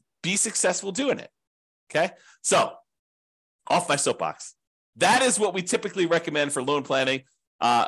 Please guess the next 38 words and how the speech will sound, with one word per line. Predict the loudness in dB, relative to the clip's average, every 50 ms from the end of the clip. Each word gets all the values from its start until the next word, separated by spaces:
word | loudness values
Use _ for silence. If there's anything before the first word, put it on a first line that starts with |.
| 0 0
I'm | 0 0
gonna | 2 0 0
do | 0 0 -2
the | -2 -2 -2
conclusion | -4 -8 -10 -8 -4 0 0 0 0 0 -2
here. | 0 0 2 2 2 0 0 -2 -6
I've | -6 -2
got | -2 -2 -2
a |
few | -2 -6 -8 -6
people | -6 -6 -2 0 2
on | 2 2 2 2
live. | 2 2 2 4 2 2 0 -4 _ _ _ _ _ 0
Uh, | 2 2 2
doing | 0 -2 -4 -2 -2
a | -2
conclusion | -2 -4 -8 -6 -4 -4 -4 -4 -4
here. | -2 0 0 0 -2 -4 -20 _ _ -4
If | -2 -2 -2
you've | -2 0 2
got | 2 2 2 0
questions | -2 -2 0 0 0 -2 -4 -6 -4 -2 -2
about | -2 0 2 2 4 2 2 0 -2 -4 -6 _ _
this | -4 -2 -2 -2
particular | -2 -4 -4 -6 -6 -4 -4 -4
topic, | -2 0 2 2 2 2 0 -2 -2 _ _ _ _ _ -12
loan | -4 0 2 2 2 2 0
planning, | 0 0 2 2 2 2 2 0 -2 -2
or | -2 -2 -2 -2
the | -2 -2 -4 -2
order | -2 -2 0 2 0 0
you | 0 -2 -4 -8
do | -8 -6 -6
loans | -2 0 0 2 2 0 0 -2 -4
for | -4 -4 -4
the | -4 0
Nomad | 2 2 4 4 2 0 0
strategy, | 0 0 0 0 0 -2 -4 -6